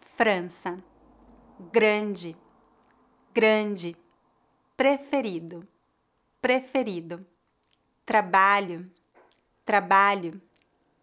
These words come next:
Livro, livro. Agora vamos falar sobre como pronunciar a letra R em final de sílabas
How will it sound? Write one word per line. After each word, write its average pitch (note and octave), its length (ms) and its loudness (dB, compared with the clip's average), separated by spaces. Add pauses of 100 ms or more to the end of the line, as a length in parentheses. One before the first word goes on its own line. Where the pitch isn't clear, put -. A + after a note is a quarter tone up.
(140)
Livro, F#3 680 -6 (840)
livro. F#3+ 640 -6 (640)
Agora B3 440 6
vamos C4 340 2
falar C#4 480 4
sobre C4 300 0
como D#4+ 440 6
pronunciar C4+ 640 4
a G3 60 6
letra G#3 280 2
R A#3 460 4
em C4+ 180 -2
final D4 840 4
de G3+ 140 -6
sílabas A3 680 -2